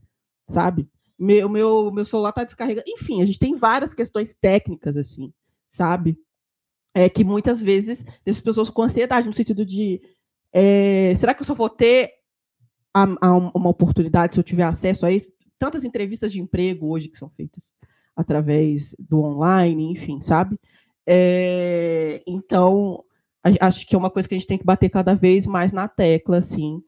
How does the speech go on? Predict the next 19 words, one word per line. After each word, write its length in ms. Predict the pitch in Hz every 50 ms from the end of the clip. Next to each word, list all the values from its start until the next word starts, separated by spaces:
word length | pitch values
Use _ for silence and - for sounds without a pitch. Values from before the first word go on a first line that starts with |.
| _ _ _ _ _ _ _
que 200 | - - 196 185
é 280 | 180 180 180 185 190 185
mais 540 | 190 185 208 220 233 262 302 294 294 214
um, 400 | 226 214 214 220 233 240 247 254
mais 360 | - - 208 214 226 269 269 269
uma 160 | 254 240 247
coisa 280 | 247 - 202 208 208
que 60 | - 220
a 40 |
gente 180 | 233 226 - -
tem 180 | - 185 180 180
que 280 | - - 196 190 190
reivindicar 500 | 190 196 190 180 190 - - - - - -
por 120 | - 185
acesso, 580 | 180 226 - - 214 160 151 151 - - - - _ - - _ _ _ _ _ -
assim, 400 | 151 - - 165 143 139 151 151
das 200 | - - 156 151
pessoas, 420 | - 170 165 156 - - - 147 -
sabe? 300 | - - 160 170 190